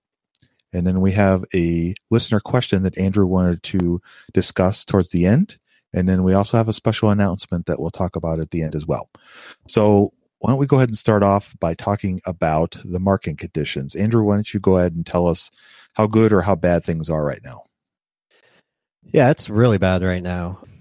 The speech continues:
Speaker 2: Everybody's freaking out. And so I think it's something we need to address. And when I mean everybody, I mean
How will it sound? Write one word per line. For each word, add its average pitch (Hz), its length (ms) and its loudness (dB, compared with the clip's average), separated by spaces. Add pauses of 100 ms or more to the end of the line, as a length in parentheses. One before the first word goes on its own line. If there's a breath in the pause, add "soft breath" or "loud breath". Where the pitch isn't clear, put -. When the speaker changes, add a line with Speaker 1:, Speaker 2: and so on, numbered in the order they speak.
(180)
Speaker 2:
Everybody's 123 440 2
freaking 113 360 -2
out. 98 380 0
And 110 160 -10
so 101 220 0
I 101 120 4
think 98 260 -2
it's - 140 -4
something 101 280 -2
we 98 100 2
need 95 140 -2
to 95 420 -2
address. 92 680 -4 (380)
And 98 260 2
when 101 120 2
I 101 80 4
mean 98 320 0 (340)
everybody, 98 560 2
I 98 80 2
mean 98 480 -2